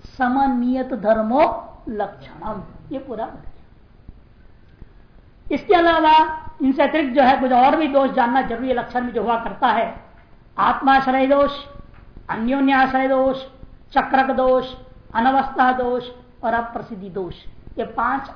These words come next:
अन्य भी दोष दिए जाते हैं, जगह जगह पर आ जाता है।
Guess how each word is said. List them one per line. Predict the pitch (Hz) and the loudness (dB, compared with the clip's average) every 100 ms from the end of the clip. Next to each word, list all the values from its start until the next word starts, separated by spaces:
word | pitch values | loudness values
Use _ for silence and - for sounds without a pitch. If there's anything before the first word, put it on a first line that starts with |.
| - | -12
अन्य | 240 233 | -8 -8
भी | 233 | -10
दोष | 196 214 220 | -6 -6 -6
दिए | 190 202 208 | -10 -8 -6
जाते | 190 180 190 | -8 -8 -8
हैं, | 202 185 - - - | -8 -10 -18 -20 -10
जगह | 208 | -8
जगह | 196 196 185 | -8 -10 -8
पर | 202 | -8
आ | 185 | -8
जाता | 190 - | -8 -6
है। | 180 240 - | -4 -4 -8